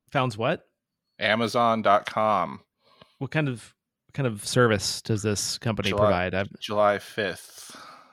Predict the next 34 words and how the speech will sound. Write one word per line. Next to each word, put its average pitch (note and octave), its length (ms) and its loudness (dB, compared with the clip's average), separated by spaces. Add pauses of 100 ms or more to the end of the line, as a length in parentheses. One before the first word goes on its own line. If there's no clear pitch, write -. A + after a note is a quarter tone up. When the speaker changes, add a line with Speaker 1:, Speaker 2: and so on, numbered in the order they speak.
(100)
Speaker 2:
July G2 680 -4
Speaker 1:
Um, G2 60 -10
Speaker 2:
fifth. - 600 -12 (140)
Speaker 1:
Oh, F#3+ 200 8
Amazon. E3 840 8
Oh, C3+ 340 8
sure. G#2+ 380 0
Yeah. A2 300 6
Okay. F#2+ 400 2
That C#3+ 160 6
sounds D3 240 4
familiar. G#2 440 2
I've F#2+ 80 -2
ne-, G#2 100 -4
I G#2 120 -2
never F#2 120 0
really F2 140 -2
heard B2 80 0
Speaker 2:
With, B2+ 80 2
Speaker 1:
of F2 80 -4
it. - 80 -6
Speaker 2:
with C3 220 2
two B2+ 300 0
N's. F#2 400 -2 (420)
Uh, A#2+ 220 10
Speaker 1:
<laughs> A#2 120 8
Speaker 2:
also A3 200 6
Speaker 1:
Yeah. - 120 8
Speaker 2:
July, B2 400 8 (280)
<laughs> - 260 -20
also D#3+ 320 2
on D3 80 4
July C3 260 8
fifth, C3 420 2